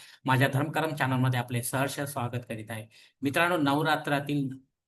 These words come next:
नऊ दुर्गेचे नऊ अवतार याविषयी आपण, अ, दररोज पाहत आहोत. आज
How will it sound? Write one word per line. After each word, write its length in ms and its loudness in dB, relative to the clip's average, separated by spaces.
नऊ 280 4
दुर्गेचे 380 0
नऊ 260 0
अवतार 400 -2
याविषयी 400 -2
आपण, 460 0
अ, 220 0
दररोज 340 2
पाहत 460 4
आहोत. 340 0
आज 300 6